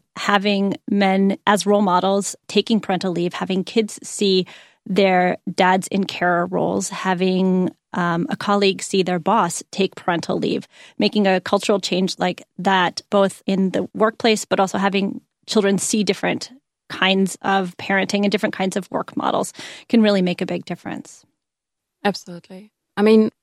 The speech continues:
Speaker 2: B P W and the Equal Pay Day looks at the issue from economic perspective. Money makes the world go round. So your question was if higher pay is gonna change something. And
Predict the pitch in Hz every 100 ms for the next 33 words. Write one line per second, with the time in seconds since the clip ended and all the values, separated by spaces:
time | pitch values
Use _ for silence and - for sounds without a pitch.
0 | - 214 220 180 175 185 175 170 170 -
1 | 180 - 175 170 175 160 175 - - -
2 | - - 170 165 - 175 170 _ 175 151
3 | 156 156 - 185 180 160 175 - 220 220
4 | 214 - 240 208 190 180 170 170 - 165
5 | 170 - 196 196 202 226 254 _ _ _
6 | - 208 196 180 180 175 - - _ _
7 | 185 196 240 240 220 185 170 - 190 175
8 | 170 - 180 208 - 170 170 - - -
9 | 170 - - _ - 170 156 - 156 160
10 | _ - _ _ 196 196 185 185 190 190